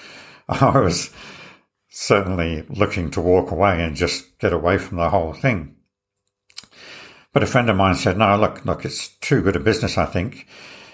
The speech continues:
Here's a contact. Go and see them. They're a broker. They're the best broker in town, if not in the country. If they take it on,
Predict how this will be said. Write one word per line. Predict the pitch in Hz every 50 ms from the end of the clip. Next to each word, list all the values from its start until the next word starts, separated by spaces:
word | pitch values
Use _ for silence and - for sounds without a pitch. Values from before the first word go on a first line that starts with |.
| - _ _ _
Here's | _ - 117 120 127 98 98
a | 95
contact. | - - 95 95 87 82 - 95 92 143 - - - - -
Go | - 120 117
and | 117 110 -
see | - - 104 98
them. | 87 78 80 85 92 87 85 90 92 - - - - - - _ _
They're | - 110 113 110
a | 107
broker. | 80 76 95 92 90 92 - - 110 90 90 95 - - - _ _ - - _ _ _ _ _
They're | - 92
the | 80 87
best | - - 180 - - -
broker | 98 95 90 87 - 98 85
in | 80 78 73
town, | - 120 104 98 95 95 85
if | 80 - -
not | 90 90 85
in | 80 76 80 76 73 - - -
the | -
country. | - - - 135 127 110 - 131 113 98 - - - - - - - - - - - - - - _ _ _ _ _ _ _ _ -
If | 135 147 143 143 -
they | 104 87
take | 85 - 101 85 82 - -
it | 90 -
on, | 82 90 117 160 175 -